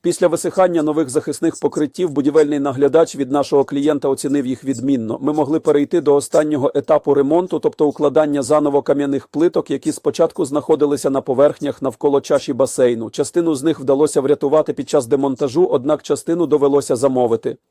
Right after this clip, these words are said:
Після відновлення декоративного покриття підлоги ми знову встановили рухоме накриття басейну та душ. Підсумовуючи, по-перше,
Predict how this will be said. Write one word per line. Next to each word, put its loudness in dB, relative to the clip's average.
Після -2
відновлення 0
декоративного 0
покриття -2
підлоги 0
ми 2
знову 0
встановили 0
рухоме 0
накриття 0
басейну 0
та 0
душ. -4
Підсумовуючи, 0
по-перше, 2